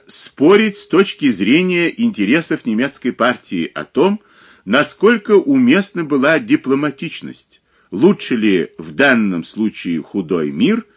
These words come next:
чем добрая ссора. Можно расходиться.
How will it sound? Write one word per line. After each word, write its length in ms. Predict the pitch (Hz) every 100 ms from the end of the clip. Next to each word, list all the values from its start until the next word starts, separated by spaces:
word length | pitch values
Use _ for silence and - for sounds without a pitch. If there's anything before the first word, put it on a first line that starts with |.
| _ _ -
чем 280 | - 135
добрая 400 | 110 165 151 160
ссора. 560 | 156 - - 160 85 - _ _ _
Можно 560 | - 220 202 202 175 -
расходиться. 720 | 165 - 160 113 131 - -